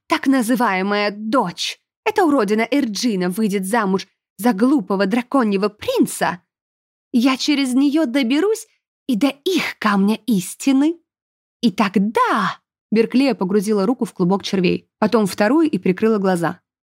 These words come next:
На её прекрасном лице расползлась чёрная чешуйчатая сеточка, а на голове туманными завихрениями появились витые рога.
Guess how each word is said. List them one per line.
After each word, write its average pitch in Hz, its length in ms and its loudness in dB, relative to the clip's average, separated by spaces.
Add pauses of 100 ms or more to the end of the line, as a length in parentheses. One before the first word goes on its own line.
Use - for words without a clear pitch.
(340)
На 202 80 2
её 208 160 4
прекрасном 208 560 0
лице 175 320 0
расползлась 190 640 -2
чёрная 226 520 0
чешуйчатая 185 680 0
сеточка, - 600 -6 (240)
а 196 80 2
на 208 140 4
голове 208 500 2
туманными 190 580 2
завихрениями 175 680 0
появились 185 640 0 (160)
витые 180 320 2
рога. 165 380 -2